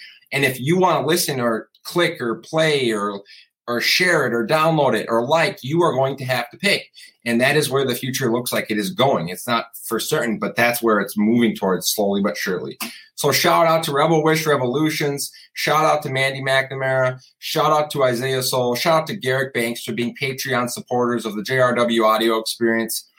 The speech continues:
and the Weirman Media, as well as the Two Brothers Duo and the More Love Nation movement. So at the end of the day, it's really important that I mention my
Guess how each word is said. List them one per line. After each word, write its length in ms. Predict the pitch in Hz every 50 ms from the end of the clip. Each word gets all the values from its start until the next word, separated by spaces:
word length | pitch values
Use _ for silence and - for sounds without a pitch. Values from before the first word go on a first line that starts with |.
| - _ _ _
and 200 | - 123 120 117
the 100 | 113 110
Weirman 380 | 104 104 123 131 135 135 131 123
Media, 480 | 120 123 123 120 120 120 117 117 117 - - - - -
as 140 | 107 104
well 240 | 107 120 123 120 120
as 140 | 120 117 113
the 80 | 117 110
Two 160 | - 143 131
Brothers 380 | 113 127 123 120 120 113 98
Duo 520 | - - 113 113 110 110 110 110 107 107 107 - - - _ _ -
and 140 | 113 113 113
the 40 | 110
More 200 | 110 110 117 117
Love 240 | 110 110 113 104 104
Nation 360 | 104 104 101 - - 98 92
movement. 420 | 95 104 104 98 80 80 71 - -
So 440 | - - - 113 107 104 104 98 - - - - - -
at 140 | 120 120
the 120 | - 131 139
end 140 | 135 139 139
of 40 |
the 80 | 127 127
day, 220 | 117 131 131 131
it's 160 | 131 131 131 -
really 200 | 147 147 143 135
important 540 | 131 120 - - 131 131 135 110 113 113 123
that 120 | 120 117
I 320 | 117 117 113 113 110 110 - _ _ _ _ -
mention 380 | 110 113 123 131 127 127 127 117
my 260 | 110 107 107 107 104